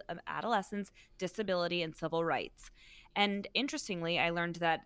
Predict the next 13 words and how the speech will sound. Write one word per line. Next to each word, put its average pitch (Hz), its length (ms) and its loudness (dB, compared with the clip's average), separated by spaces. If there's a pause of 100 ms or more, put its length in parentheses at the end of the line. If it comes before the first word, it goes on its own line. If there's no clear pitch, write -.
the 190 80 -4
title 190 460 2
is 180 180 0
an 185 180 -2
A 175 200 4
S 170 180 0
L 160 200 2
expression 226 800 0
meaning 170 500 -2
real 170 260 2
talk - 540 4
or 185 140 0
seriously. 185 880 -2